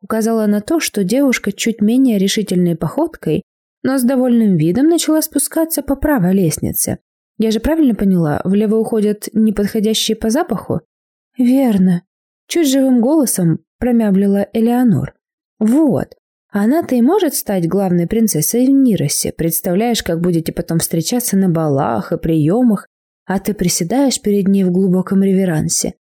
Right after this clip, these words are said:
Тебе этого хочется? Тогда, может, прямо сейчас развернуться и отправиться назад? То-то папа твой обрадуется встрече». «Не говори глупости», воспрянула тут же духом девушка, а заодно распрямила плечи и отбросила мою руку.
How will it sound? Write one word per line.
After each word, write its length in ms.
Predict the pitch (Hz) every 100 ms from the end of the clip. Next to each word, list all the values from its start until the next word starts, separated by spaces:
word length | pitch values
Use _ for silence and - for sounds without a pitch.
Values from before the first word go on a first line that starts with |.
| _ _ _
Тебе 300 | - 220 254
этого 240 | 320 208 160
хочется? 640 | - 143 - - - - _ _
Тогда, 280 | 190 190 214
может, 280 | 220 220 214
прямо 240 | 226 214
сейчас 400 | 202 214 214 202
развернуться 640 | 220 214 214 220 214 - 214
и 40 |
отправиться 500 | 208 - 214 214 226
назад? 380 | 226 233 320 427 - _ _ _ _ -
То-то 260 | - 277
папа 320 | 254 226 196
твой 280 | 190 185 180
обрадуется 580 | 170 185 175 170 165 175
встрече». 640 | 160 - 175 143 - 151 - _ _ _ _ _ -
«Не 180 | 240 240
говори 280 | 254 262
глупости», 640 | 233 233 220 190 - 185 - _ _ _ -
воспрянула 640 | 208 - 247 294 294 240
тут 180 | 233 208
же 120 | 208
духом 400 | 220 247 269 269
девушка, 500 | 165 147 - - - _ _ _ -
а 120 | 214
заодно 360 | 202 233 240 320
распрямила 580 | 294 - 254 254 254 240
плечи 460 | 262 339 349 -
и 180 | 277 233
отбросила 580 | 220 196 240 302 269 240
мою 280 | 233 233 220
руку. 400 | 147 - -